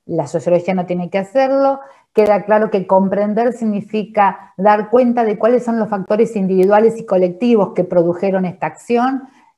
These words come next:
La sociología no es normativa, es no normativa, lo normativa le queda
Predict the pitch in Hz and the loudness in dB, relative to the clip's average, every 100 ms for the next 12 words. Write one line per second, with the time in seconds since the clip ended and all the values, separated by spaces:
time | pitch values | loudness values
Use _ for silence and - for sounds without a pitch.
0 | - - 190 190 196 180 185 185 185 185 | -16 4 6 8 6 2 -2 -2 0 0
1 | 220 208 208 196 175 185 185 - 269 247 | 0 0 0 0 0 0 -2 -2 0 2
2 | 247 247 196 165 190 208 208 208 208 262 | 0 -2 -6 -4 -4 -2 -2 -2 -4 -4
3 | 262 247 208 185 185 180 208 208 190 180 | 0 2 0 -2 -2 -4 -2 0 2 0
4 | 190 190 185 185 | 0 2 2 0